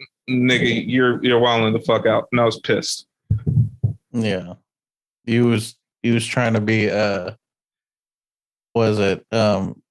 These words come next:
Speaker 2: traffic control that day.
Speaker 1: You know what? Fuck the
Speaker 2: He
Speaker 1: bullshit.
Speaker 2: was gonna
Speaker 1: No.
Speaker 2: throw in the white gloves
Speaker 1: No,
Speaker 2: and
Speaker 1: I,
Speaker 2: start
Speaker 1: I know.
Speaker 2: whistling at him.
Speaker 1: I know, I, I know I acted a little bit extra, but this nigga really hit, almost hit the nerdy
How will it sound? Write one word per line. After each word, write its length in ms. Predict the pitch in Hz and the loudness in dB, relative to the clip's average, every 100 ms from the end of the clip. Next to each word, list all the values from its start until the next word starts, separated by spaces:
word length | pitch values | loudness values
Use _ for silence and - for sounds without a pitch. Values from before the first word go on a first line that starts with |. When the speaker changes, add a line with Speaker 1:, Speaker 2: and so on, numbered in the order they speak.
| _ _ _ _ - | _ _ _ _ -8
Speaker 2:
traffic 400 | - 120 120 110 | 0 0 0 -2
control 480 | 110 107 113 104 98 | 0 0 0 0 0
that 200 | 101 90 | -2 0
day. 280 | 104 98 - _ - | -2 -2 -6 _ -4
Speaker 1:
You 100 | 220 | 0
know 120 | 277 | 2
what? 220 | 277 277 | 2 2
Fuck 260 | - 269 - | 0 0 0
the 60 | 220 | 2
Speaker 2:
He 40 | |
Speaker 1:
bullshit. 320 | 208 262 214 | 4 4 4
Speaker 2:
was 120 | 175 143 | 2 0
gonna 240 | 147 151 | 0 0
Speaker 1:
No. 40 | 139 | 0
Speaker 2:
throw 260 | 160 151 | 2 4
in 80 | 151 | 4
the 80 | 123 | 4
white 280 | 135 143 135 | 2 0 0
gloves 760 | 131 127 123 131 139 - - _ _ _ - | 2 4 4 2 -2 -6 -10 _ _ _ -2
Speaker 1:
No, 80 | 156 | 0
Speaker 2:
and 80 | 151 | 2
Speaker 1:
I, 60 | 170 | 2
Speaker 2:
start 120 | 185 185 | 2 2
Speaker 1:
I 100 | 214 | 2
know. 120 | 214 | 0
Speaker 2:
whistling 460 | - 147 135 117 | 0 0 2 2
at 160 | 113 110 | 0 0
him. 240 | 107 104 _ _ _ _ _ | -2 -4 _ _ _ _ _
Speaker 1:
I 140 | 151 190 | -2 0
know, 80 | 202 | 2
I, 540 | 175 170 160 - - | 2 2 0 0 0
I 20 | |
know 160 | 143 147 | 2 2
I 100 | 135 | 2
acted 340 | 127 127 - | 2 0 0
a 40 | 120 | 2
little 220 | 127 123 | 4 2
bit 180 | 120 - | 2 0
extra, 520 | 120 - - 147 147 - _ _ _ _ _ _ - | -2 -2 0 0 0 -6 _ _ _ _ _ _ -8
but 100 | 185 | -2
this 220 | 269 427 | 0 0
nigga 220 | 311 285 269 | 0 0 2
really 240 | 277 269 | 2 2
hit, 140 | 247 | 2
almost 340 | 240 254 240 233 | 2 2 2 2
hit 180 | 254 254 | 0 2
the 60 | |
nerdy 300 | 220 233 247 | 2 4 2